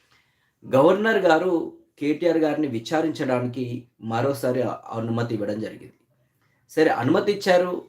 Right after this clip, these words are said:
మరి ఎలాంటి అనుమతి ఇచ్చారు అనేది ఇప్పుడు క్వశ్చన్ మార్క్. నిజంగా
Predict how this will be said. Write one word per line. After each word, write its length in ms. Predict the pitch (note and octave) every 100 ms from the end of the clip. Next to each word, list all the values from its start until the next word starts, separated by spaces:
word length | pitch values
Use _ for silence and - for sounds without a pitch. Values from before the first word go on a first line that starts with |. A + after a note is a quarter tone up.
| _
మరి 220 | C3 D3
ఎలాంటి 300 | C3+ D#3 F3+
అనుమతి 300 | F#3 F3+ E3+
ఇచ్చారు 240 | E3 E3+ D3+
అనేది 200 | D3 D#3
ఇప్పుడు 160 | -
క్వశ్చన్ 340 | F#3 C#3+ B2+ G#2+
మార్క్. 320 | F2 - - _ _ _ _ _
నిజంగా 680 | A#2+ B2 F#3+ A3+ B3+ B3 -